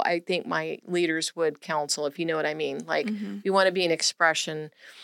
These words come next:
Speaker 1: And, you know, of course, women's ministries is under the leadership anyway, or it should be. So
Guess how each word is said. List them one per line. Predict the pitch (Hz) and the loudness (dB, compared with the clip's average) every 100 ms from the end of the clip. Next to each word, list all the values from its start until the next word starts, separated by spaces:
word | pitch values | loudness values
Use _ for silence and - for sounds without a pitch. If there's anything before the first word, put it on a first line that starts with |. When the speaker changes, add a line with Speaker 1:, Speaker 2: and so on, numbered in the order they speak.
| - - | -20 0
Speaker 1:
And, | 180 170 165 - | 4 4 2 0
you | 165 | 0
know, | 156 | 2
of | 151 _ - | 0 _ 2
course, | 175 - | 2 4
women's | 180 165 175 | 2 2 2
ministries | 165 160 - 160 | 0 0 -2 -2
is | 156 - | 0 2
under | 165 160 151 | 2 2 0
the | 160 | -2
leadership | 160 156 - 160 151 | -4 0 2 2 -2
anyway, | 156 156 143 139 - | -6 -2 -2 -2 -4
or | - | -2
it | 151 | 0
should | - 170 151 | 2 2 0
be. | 131 85 156 _ _ | -2 -6 -10 _ _
So | - - 160 151 | -4 4 6 6